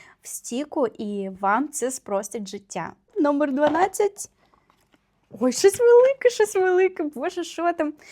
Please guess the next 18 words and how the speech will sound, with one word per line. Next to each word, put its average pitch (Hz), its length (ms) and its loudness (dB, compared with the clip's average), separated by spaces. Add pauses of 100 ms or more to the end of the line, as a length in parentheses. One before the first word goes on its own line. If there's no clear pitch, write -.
(140)
Я 349 160 6
не 415 80 6
знаю, 226 280 4
після 302 640 4
есенції 311 440 -4
з - 60 -10
комбучі 285 540 -4
мене 247 280 -2
вже 269 200 -4
нічого 247 440 -4
не 190 300 -4
здивує, 233 460 -4
тому 208 300 -8
що, 294 420 -2 (680)
ага, 226 1080 -4 (1080)
це - 460 0
в 339 80 2
нас 330 540 -2